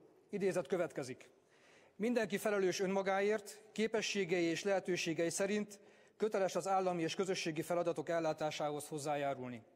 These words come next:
A cikk szellemében úgy gondolom, hogy a távolmaradók egyszerűen nem teljesítették kötelezettségüket. Tisztelt képviselőtársaim! Természetesen az alaptörvény tervezete és benne az n-edik cikk a többi cikkhez hasonlóan nem a napi politikának készült,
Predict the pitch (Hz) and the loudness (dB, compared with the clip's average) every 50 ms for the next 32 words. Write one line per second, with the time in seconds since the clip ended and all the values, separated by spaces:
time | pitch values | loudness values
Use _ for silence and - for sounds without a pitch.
0 | - - - - - - - - - - - - - 262 - - 240 226 214 208 | -20 -20 -20 -20 -20 -20 -20 -20 -14 -12 -6 -4 -2 -2 0 2 2 2 2 2
1 | 208 202 190 180 202 208 214 185 156 190 190 196 202 202 208 202 175 185 175 175 | 2 2 2 2 2 0 0 0 0 0 0 2 2 2 2 0 0 0 -2 0
2 | - 190 185 196 190 190 190 185 185 185 170 170 170 165 - - - - - - | 2 2 2 2 2 2 2 2 2 2 0 0 -2 -4 -4 -10 -20 -20 -20 -8
3 | - - 180 - - 190 175 175 175 170 185 190 180 160 - 170 156 151 - 165 | -6 -4 -4 -2 0 0 2 2 2 2 0 -2 -2 -2 -2 -2 -2 -2 -2 -4
4 | 147 156 139 - 151 143 - - 139 - 143 139 131 135 131 - - 135 123 120 | -4 -4 -4 -4 -4 -4 -4 -4 -4 -4 -4 -4 -4 -4 -6 -6 -6 -8 -8 -8
5 | 117 - 123 - - - - - - _ _ _ _ _ _ - 220 - - 214 | -8 -8 -10 -10 -12 -16 -20 -20 -20 _ _ _ _ _ _ -6 -2 0 0 0
6 | 180 - 220 190 196 180 - 175 160 147 - 147 143 - - 139 131 123 117 117 | 0 0 0 0 0 0 0 0 -2 0 0 -2 -2 -2 -4 -6 -8 -8 -12 -16
7 | - - _ - - - - - - - 208 214 226 226 214 226 208 208 - 226 | -20 -20 _ -20 -20 -20 -20 -16 -6 -2 -2 0 0 0 -2 -2 -2 -2 0 0
8 | 208 190 220 233 233 208 226 220 208 180 190 190 190 - 208 202 196 180 170 165 | 2 2 4 4 2 2 4 2 2 4 2 2 2 2 2 2 4 2 2 2
9 | 170 165 - 170 175 - - - - - - - - - 156 156 165 208 208 202 | 2 2 2 0 0 -2 -6 -14 -20 -20 -20 -12 -6 -6 -2 0 0 0 2 2
10 | 190 180 180 208 202 196 190 175 175 156 - - 196 196 196 - - - - - | 2 2 2 0 0 2 2 2 0 -2 -2 -2 -2 -2 -4 -6 -16 -20 -20 -20
11 | - - - - - 165 - 233 202 180 190 - 226 - - 190 170 - 208 202 | -20 -20 -16 -14 -8 -4 -2 0 0 0 -2 -2 -2 0 0 0 0 0 0 0
12 | - 196 180 185 180 175 180 185 196 202 190 - - - - - - - 190 214 | 0 2 2 4 4 4 4 4 2 -2 -6 -10 -16 -20 -20 -16 -6 -2 0 0
13 | 214 202 196 202 196 196 180 143 190 180 175 - 180 165 185 170 170 170 160 - | 2 2 2 2 2 0 0 0 0 0 0 0 0 2 2 2 2 0 0 0
14 | 185 190 202 - - 220 214 220 208 - - | 2 0 2 0 0 0 -2 -2 -2 -6 -14